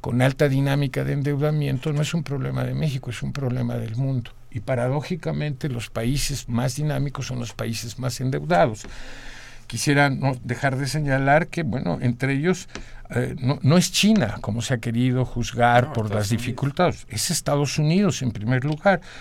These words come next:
Speaker 1: pero ahí está Francia, ahí está Alemania,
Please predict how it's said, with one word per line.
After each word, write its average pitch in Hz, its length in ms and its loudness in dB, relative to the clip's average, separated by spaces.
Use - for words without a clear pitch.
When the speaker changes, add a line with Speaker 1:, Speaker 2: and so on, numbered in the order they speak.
Speaker 1:
pero 180 140 4
ahí 185 140 6
está 143 220 2
Francia, 147 680 2
ahí 120 200 0
está 120 260 0
Alemania, 135 720 0